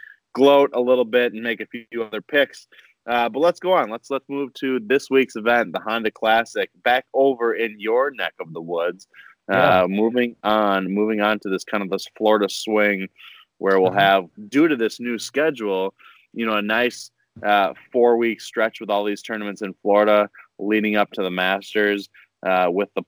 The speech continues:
Speaker 1: players kind of moving around due to the P G A move, movement.
Speaker 2: Mm-hmm.
Speaker 1: Uh, uh, you know, I, I, I like that. It's always fun to me. To me, like, again, we talked earlier in the year about,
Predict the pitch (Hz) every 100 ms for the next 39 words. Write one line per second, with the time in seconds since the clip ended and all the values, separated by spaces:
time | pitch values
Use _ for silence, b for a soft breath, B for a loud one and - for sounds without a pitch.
0 | - 101 101 104 98 - - 98 90 85
1 | 95 98 95 87 90 92 98 90 95 92
2 | - 87 - 107 95 85 95 101 92 90
3 | 87 _ 104 107 101 87 90 90 107 107
4 | 104 - 92 92 92 92 _ _ - 80
5 | 110 107 113 - 110 110 120 139 - 139
6 | 175 135 123 107 98 104 165 156 127 -
7 | 127 117 107 B B - 170 202 190 B
8 | B - 208 247 262 196 151 151 135 147
9 | 127 139 165 151 123 117 120 117 110 107
10 | 107 107 98 101 101 104